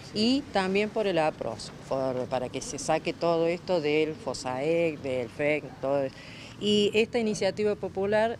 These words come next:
eh, la comenzó una señora de Altagracia y está en toda la provincia de Córdoba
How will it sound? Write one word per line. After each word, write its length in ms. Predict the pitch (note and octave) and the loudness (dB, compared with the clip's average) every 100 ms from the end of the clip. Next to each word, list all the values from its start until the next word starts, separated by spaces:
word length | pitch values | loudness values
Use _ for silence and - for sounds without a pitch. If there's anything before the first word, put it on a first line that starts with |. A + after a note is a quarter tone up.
| - | -8
eh, 340 | D3+ C#3 C3 B2+ | -6 -4 -2 -4
la 80 | C3 | -6
comenzó 400 | C#3 C#3 C#3 F3 | -6 -6 -4 -2
una 340 | F3 E3 D3+ - - - | 0 0 0 -4 -4 -2
señora 540 | - D#3 D3+ E3+ F3 D#3 | 0 0 0 2 2 2
de 160 | D3 | 2
Altagracia 720 | C3+ D#3 E3+ A3 G#3+ - G#3 - - - | 0 0 2 2 0 0 0 0 -4 -2
y 140 | F3 F3+ | 2 2
está 320 | F3 A3+ A3+ | 2 2 4
en 160 | A3 | 4
toda 320 | C4 C#4 C#4+ C4 | 4 4 4 4
la 560 | G3+ E3 D3+ - D3 | 2 0 -2 -4 -4
provincia 480 | C#3+ D3 E3+ F3+ G3 | 0 2 2 0 0
de 120 | G#3+ | 2
Córdoba 560 | - A3 G3 G3 A3 | 4 4 4 2 0